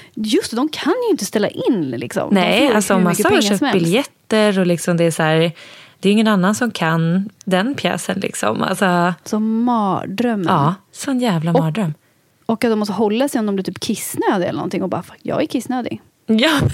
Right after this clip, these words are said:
Speaker 2: <laughs> alltså.
Speaker 1: De måste liksom spela
Speaker 2: Det
Speaker 1: klart så här. Du har paus om en halvtimme.
Speaker 2: Ja, men gud, det var ett, det var ett litet problem kände jag.
Speaker 1: Jo, det är klart.
Speaker 2: Mm.
Speaker 1: Men det är ändå s-, ändå ett stort problem också.
Speaker 2: <laughs> Ändå,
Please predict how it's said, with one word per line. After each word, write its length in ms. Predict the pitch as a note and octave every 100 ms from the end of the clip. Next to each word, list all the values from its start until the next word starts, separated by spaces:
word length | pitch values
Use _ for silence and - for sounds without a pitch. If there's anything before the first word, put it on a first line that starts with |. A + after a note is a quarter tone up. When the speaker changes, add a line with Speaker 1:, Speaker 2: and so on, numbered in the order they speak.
| - - -
Speaker 2:
<laughs> 420 | - - B4 -
alltså. 340 | - - - A3+
Speaker 1:
De 280 | A3 F#3+
måste 280 | C4 F#4 -
liksom 180 | D#4+ A#3+
spela 240 | - -
Speaker 2:
Det 60 | C#3+
Speaker 1:
klart 240 | A#3+ F#3+
så 80 | -
här. 120 | G3
Du 100 | A3+
har 140 | C4 B3+
paus 460 | - E4+ D#4+ D4+
om 60 | C4+
en 80 | C4+
halvtimme. 580 | C4 B3+ D4+ A#3 G#3 B3 -
Speaker 2:
Ja, 140 | C#3
men 260 | A3 A3 - -
gud, 300 | C#4 C4+ B3
det 180 | C4+ D#4
var 140 | C4 G#3
ett, 140 | G3 _
det 180 | - C4+
var 120 | A#3+
ett 120 | -
litet 500 | G#3 G#3+ F3+ - F4
problem 320 | - A3 - G#3+
kände 200 | - -
jag. 240 | - C4 - _ _ _ _
Speaker 1:
Jo, 260 | A3+ G3+ F3+
det 80 |
är 20 | F3+
klart. 320 | - - -
Speaker 2:
Mm. 220 | C#4 D#4 D#4 D#4+ A#3+
Speaker 1:
Men 100 | G#3
det 60 | G3+
är 40 |
ändå 140 | G3
s-, 320 | G3+ - - -
ändå 180 | A3 G3+ A#4 B3+
ett 120 | D4
stort 200 | - G3+
problem 280 | F#3+ F#3+ F#3+
också. 200 | F#3+ - A3 -
Speaker 2:
<laughs> 180 | D4 -
Ändå, 560 | B3 A#3 G3+ G3+ G3+